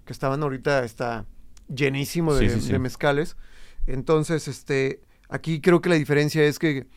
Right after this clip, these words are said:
Speaker 1: nosotros creamos un lugar que no solamente es vino natural.
Speaker 2: Ok.
Speaker 1: Eh, hay, yo creo que buena comida, buena propuesta, ¿no? Como pizzas, que le llamamos, este, coscopolitana, porque es como del Costco y napolitana.
Speaker 2: <laughs>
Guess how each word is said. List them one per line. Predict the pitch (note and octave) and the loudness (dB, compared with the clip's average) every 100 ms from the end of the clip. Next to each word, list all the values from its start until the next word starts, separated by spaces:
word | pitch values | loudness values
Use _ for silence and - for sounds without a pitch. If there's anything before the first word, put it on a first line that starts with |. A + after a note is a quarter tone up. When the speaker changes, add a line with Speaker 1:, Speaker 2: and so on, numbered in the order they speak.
| - - - | -20 -20 -10
Speaker 1:
nosotros | C#3 C3 F3 - | -10 -4 -6 -2
creamos | D3+ C#3+ E3 F#3+ G3 | 2 4 4 2 0
un | F#3 F3+ | 2 4
lugar | E3+ D3 - - | 4 4 0 -6
que | C#3 C3 D3+ | -4 -4 -4
no | C3+ F3 | -2 0
solamente | G3 F#3 E3+ E3 E3 | 2 2 2 0 -2
es | C3+ | -2
vino | D3 C3+ | -4 -4
natural. | B2+ D3+ C#3 - - - - - - | -6 -8 -10 -10 -8 -8 -8 -12 -8
Speaker 2:
Ok. | - | -4
Speaker 1:
Eh, | C3+ C3+ C3 C3 B2+ B2+ | 0 0 0 0 0 0
hay, | B2 C#3 C3+ - - | 0 0 -2 -10 -18
yo | C3 C3 | -6 -2
creo | C#3 | -2
que | C3+ B2+ | -2 -2
buena | C3+ C3+ | -2 -2
comida, | C#3 B2 C3+ D3 C#3 F#3 | -4 -4 0 0 0 -2
buena | G3 C3 C#3 | -8 -4 -4
propuesta, | C3+ A#2+ C#3 - C#3+ | -4 -4 -4 -4 -4
¿no? | D#3 | -4
Como | - A2 | -6 -10
pizzas, | - D3 C3 C#3+ B2+ - - - - - | -8 -10 -6 -2 -2 -4 -12 -14 -14 -10
que | B2 | -4
le | |
llamamos, | B2 B2 C3+ A2 | -2 0 -2 -4
este, | B2 - A2+ | -6 -10 -10
coscopolitana, | - B2 C#3 B2+ B2 G#2+ C#3 C#3+ | -8 -8 -8 -6 -6 -2 0 0
porque | C#3+ A#2+ | -4 -10
es | - | -6
como | C3 A#2+ | -6 -4
del | A#2 A#2+ A2+ | -4 -6 -6
Costco | C#3 C3+ - C#3 C3+ | -2 -2 -2 0 0
y | A#2 | 4
napolitana. | A#2+ B2 B2 C3 D#3+ G#3 | 8 8 8 6 6 4
Speaker 2:
<laughs> | - | 0